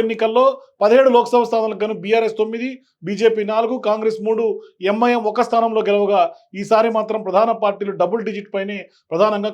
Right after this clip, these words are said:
కన్నేసినటువంటి పరిస్థితి కూడా ఉంది. ఈ పదిహేడు పార్లమెంట్ నియోజకవర్గాల్లో త్రికోణ పోటీ గట్టిగానే ఉంది అనేది విశ్లేషకుల యొక్క అంచనా. అయితే బీఆర్ఎస్, కాంగ్రెస్, బీజేపీ మూడు పార్టీలు కూడా డబుల్ డిజిట్ తప్పనిసరిగా గెలుస్తామంటూ కూడా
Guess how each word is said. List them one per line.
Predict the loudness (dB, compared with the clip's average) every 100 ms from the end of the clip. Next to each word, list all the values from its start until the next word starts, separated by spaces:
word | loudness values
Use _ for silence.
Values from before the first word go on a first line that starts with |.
| -2
కన్నేసినటువంటి | -2 -6 -6 -10 -8 -8
పరిస్థితి | -8 -8
కూడా | -8 -8
ఉంది. | -10 -16 _ _ -4
ఈ | 0
పదిహేడు | 6 6 6 2 0 -10 _ 4
పార్లమెంట్ | 4 4 2 2
నియోజకవర్గాల్లో | 0 -2 -2 0 0 0 0 -2
త్రికోణ | 0 2 2 2 2
పోటీ | 2 0 -4
గట్టిగానే | -6 -2 -2 -2 -4 -6
ఉంది | -6 -8 -10 -14 _ _ -4
అనేది | -2 0 -2 -6 _ -12
విశ్లేషకుల | -2 0 2 0 -2 -4
యొక్క | -4 -4
అంచనా. | -4 -8 -10 _ _ -2
అయితే | 2 2
బీఆర్ఎస్, | 4 4 4 4 4
కాంగ్రెస్, | 2 4 0 0
బీజేపీ | 0 0 0 -2
మూడు | -2 0 2
పార్టీలు | 0 0 -2
కూడా | 0 0 -4 -16 _
డబుల్ | 2 4 0
డిజిట్ | 0 0 -2
తప్పనిసరిగా | 0 0 2 2 2
గెలుస్తామంటూ | -2 2 2 2 0 0
కూడా | 2